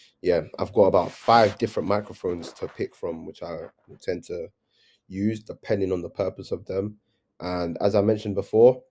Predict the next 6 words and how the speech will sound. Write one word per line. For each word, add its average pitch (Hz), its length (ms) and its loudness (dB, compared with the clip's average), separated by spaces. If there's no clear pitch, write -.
the 90 160 0
one 101 500 2
visual 101 580 -2
episode 101 600 -4
every 90 960 -6
month, - 580 -4